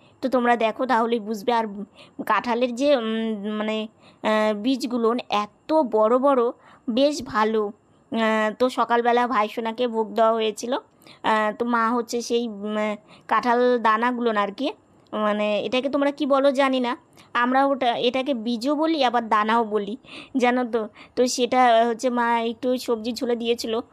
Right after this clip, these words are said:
বেশ সুন্দর। আর এই যে দেখো, আহ, কাঁঠালটাকে চিপে রস করে মুড়ির মধ্যে দিয়েছে,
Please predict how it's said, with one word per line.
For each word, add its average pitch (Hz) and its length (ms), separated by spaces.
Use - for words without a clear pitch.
বেশ 233 320
সুন্দর। 220 400
আর 214 100
এই 214 40
যে 226 120
দেখো, 202 420
আহ, 214 680
কাঁঠালটাকে 247 1080
চিপে 262 480
রস 240 300
করে 302 260
মুড়ির 240 380
মধ্যে 262 260
দিয়েছে, 208 520